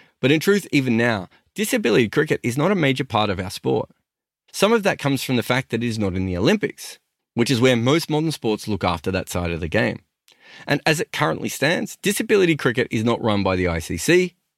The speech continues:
or any one body. In fact, when there was a major global disability cricket tournament in England in twenty nineteen, the I C C wouldn't allow them to use the words World Cup. So instead, they had to call it the Physical Disability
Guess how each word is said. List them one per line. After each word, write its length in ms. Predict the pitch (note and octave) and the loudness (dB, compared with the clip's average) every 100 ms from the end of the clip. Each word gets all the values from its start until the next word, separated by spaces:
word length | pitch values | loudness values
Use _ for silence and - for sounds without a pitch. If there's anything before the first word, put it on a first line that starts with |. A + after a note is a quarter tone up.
| _ _ | _ _
or 140 | - - - | 0 0 2
any 260 | D#3 E3 | 2 4
one 340 | D3 A#2+ A2+ G#2 | 2 2 0 2
body. 380 | G#2 B2+ E2+ - _ _ _ _ | 2 2 -2 -8 _ _ _ _
In 120 | C#3 | -2
fact, 400 | B2+ D3 A2 - _ - - | 2 0 -2 -10 _ -20 -10
when 160 | - D#3+ | -4 -2
there 100 | F3+ | 0
was 120 | D3 | 2
a 40 | |
major 440 | C3+ A#2+ C3 A#2+ G2 | 4 4 4 4 0
global 680 | - A2 D#3+ G3 A#2 F2 _ - | 0 4 4 4 0 -4 _ -6
disability 580 | A#2+ - G#2 A#2 A#2+ A2 | -4 -4 2 4 4 2
cricket 280 | G3 G#3 | 0 -2
tournament 340 | - A#2 F#2+ F#2 | -2 -2 0 -2
in 180 | A2 B2+ | -2 0
England 400 | D3+ F3 D3+ A2+ | 2 2 2 0
in 140 | G2 | -2
twenty 320 | - G2+ F#2 | -2 -2 -2
nineteen, 500 | F2+ E2+ - C#3+ E3 - - - | -2 -2 0 0 0 -4 -18 -10
the 140 | - B2+ | 0 2
I 100 | F#3 | 2
C 180 | A#3+ A3+ | 0 -2
C 300 | - C#3+ - | 2 0 0
wouldn't 400 | A#2+ A#2+ G3+ G#3 - | -2 2 2 0 -2
allow 340 | B2 C3 E3+ | 0 2 2
them 180 | F3 G2+ | 0 -2
to 120 | - | -2
use 180 | B2 F#3+ | -2 0
the 120 | F#3 | 0
words 400 | C#3+ A2 G2+ F#2+ - _ | 4 4 4 0 -14 _
World 320 | - G2+ G#2 - | -2 0 0 0
Cup. 280 | G2+ E2+ _ _ _ _ - | -2 -2 _ _ _ _ 0
So 160 | B2 | 2
instead, 380 | G#2+ - G#3 G#3 | 2 2 2 2
they 100 | D#3+ | 2
had 140 | C3 C#3 | 0 -2
to 60 | |
call 200 | - C3 | 0 0
it 80 | C3 | 0
the 120 | C3 | -2
Physical 520 | - - E3+ G3 G#3 | -4 0 2 2 -2
Disability 640 | E3+ D#3 C#3 A#2 A#2 A2 | -2 -2 0 2 4 4